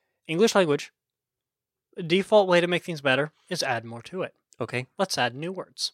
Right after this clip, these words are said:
Speaker 2: Okay.
Speaker 1: Yeah, let's, let's add new words.
Speaker 2: Okay,
Speaker 1: I have
Speaker 2: Shakespeare,
Speaker 1: a,
Speaker 2: hit me up with
Speaker 1: I
Speaker 2: what
Speaker 1: have
Speaker 2: you've
Speaker 1: a
Speaker 2: got.
Speaker 1: short list of words
Speaker 2: Uh-huh.
Speaker 1: that, and I want to kind of bounce this off you. I want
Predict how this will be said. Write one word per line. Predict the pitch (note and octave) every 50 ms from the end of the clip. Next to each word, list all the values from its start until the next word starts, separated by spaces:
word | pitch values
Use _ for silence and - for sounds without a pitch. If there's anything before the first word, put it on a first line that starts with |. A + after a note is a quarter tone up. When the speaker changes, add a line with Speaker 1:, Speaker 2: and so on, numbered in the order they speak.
| _ _ _ _ _ _ _ _ -
Speaker 2:
Okay. | A#2 A2 G#2+ G#2+ G#2+ G#2+ G#2+ G#2+ G#2+ G#2+ _ _ _ - - - - - C3+ B2+ C#3 F#3 C#4 - _ _ _ -
Speaker 1:
Yeah, | G3+ F#3+ - _ _
let's, | - F3 E3 - - -
let's | F3+ F#3+ F#3 -
add | D3 B2+ A2+ A#2
new | C3 C#3
words. | C#3+ G3 A#3+ F#3+ - - -
Speaker 2:
Okay, | - F3+ - - F3 C#3 -
Speaker 1:
I | E3 F3+
have | F#3 F#3+ A#3+ A#3
Speaker 2:
Shakespeare, | A3+ G#3+
Speaker 1:
a, | E3
Speaker 2:
hit | A#2 B2+ E3+ -
me | F#3+ E3+ D#3
up | C#3 B2+
with | C#3 C3+
Speaker 1:
I | D#3+
Speaker 2:
what | F#3
Speaker 1:
have | G3+ G#3
Speaker 2:
you've | G#3+ G#3
Speaker 1:
a | F#3
Speaker 2:
got. | G3+ G#3 G#3+ _ - F#3 F3
Speaker 1:
short | - - D#3+ E3+ F#3+ F3+
list | D#3 B2+ B2 B2 - - - - _ _ _ _ _ - _ _ _ _
of | - C3 B2 A#2+
words | G#2+ A#2+ A#2 G#2+ G#2+ A2 A#2+ - - - _ _ _ -
Speaker 2:
Uh-huh. | - G#2+ A2 G#2 F#2+
Speaker 1:
that, | C3+ C3 B2 A#2+ A#2+ A#2+ - _ _ _ _ -
and | D#3+ D3
I | D3
want | D3 D#3+ E3+ E3+ - -
to | - D#3+
kind | - D#3+ D3 C#3+
of | B2
bounce | C#3 C3+ C3+ C3+ - -
this | C#3+ B2+ -
off | C#3 B2+ A#2+ -
you. | - A#2+ B2 B2
I | B2 A#2+
want | A#2 A#2+ A#2+ B2